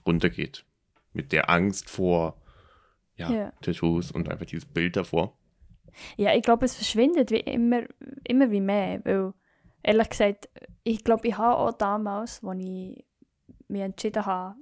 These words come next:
Speaker 2: weil mein erstes Tattoo war am Fuß gsi, das hat man nicht mehr gesehen, aber weil ich damals ja auch noch in der Bibliothek gearbeitet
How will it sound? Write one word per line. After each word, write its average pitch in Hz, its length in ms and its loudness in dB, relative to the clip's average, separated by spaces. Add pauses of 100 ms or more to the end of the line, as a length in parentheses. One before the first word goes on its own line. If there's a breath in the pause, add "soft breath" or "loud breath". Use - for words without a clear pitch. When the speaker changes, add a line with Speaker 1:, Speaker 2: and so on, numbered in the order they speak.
Speaker 2:
weil 190 120 -6
mein 202 80 -2
erstes 214 300 -2
Tattoo 214 200 -6
war 202 140 -4
am 180 80 -10
Fuß 262 320 -2
gsi, 254 220 -4
das 214 160 -4
hat 185 120 -4
man 185 120 -8
nicht 202 100 -6
mehr 208 100 -4 (120)
gesehen, 214 340 -4 (640 loud breath)
aber 196 240 -6
weil 190 120 0
ich 190 60 -2
damals 202 320 2
ja - 100 -6
auch - 80 -4
noch 214 100 -4
in 208 60 -2
der 190 80 -4
Bibliothek 190 640 -6
gearbeitet - 520 -10